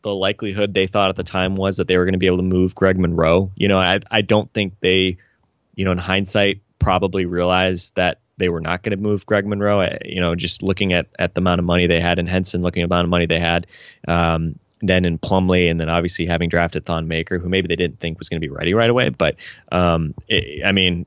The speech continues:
if you thought you were gonna keep Greg Monroe and you still do that, <laughs> that Plumlee deal, I mean,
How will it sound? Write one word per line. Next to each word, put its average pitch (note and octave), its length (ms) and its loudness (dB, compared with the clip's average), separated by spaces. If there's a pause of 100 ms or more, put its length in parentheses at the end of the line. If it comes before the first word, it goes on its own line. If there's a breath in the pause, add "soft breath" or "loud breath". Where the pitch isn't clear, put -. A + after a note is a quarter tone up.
(120)
if G#2 420 -4
you C3 220 2
thought B2 320 0
you G#2 80 -4
were G2+ 40 -6
gonna F#2+ 140 -4
keep - 180 -6
Greg G2 220 0
Monroe F2+ 300 2
and F2+ 120 0
you E2+ 40 -6
still - 400 0
do A#2 100 -2
that, A#2 340 -2
<laughs> - 20 -20
that A#2 520 -2
Plumlee B2 380 2
deal, A#2 180 0
I G#2+ 60 -2
mean, F#2 140 -6